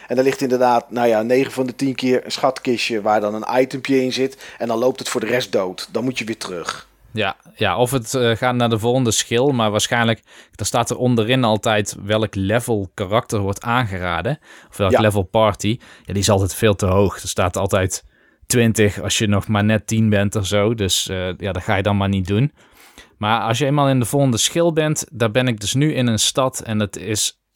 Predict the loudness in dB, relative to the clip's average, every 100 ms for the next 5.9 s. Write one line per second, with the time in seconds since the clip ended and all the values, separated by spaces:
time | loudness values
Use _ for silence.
0 | _ -4 -2 -2 0 2 2 0 -6 -14
1 | _ _ -6 0 0 0 -2 -2 -2 -2
2 | 0 2 0 2 0 0 -6 _ _ -2
3 | 0 0 0 0 -2 -2 0 2 0 2
4 | 2 2 0 -2 -2 0 0 0 -10 _
5 | _ _ _ _ 0 2 4 2 -4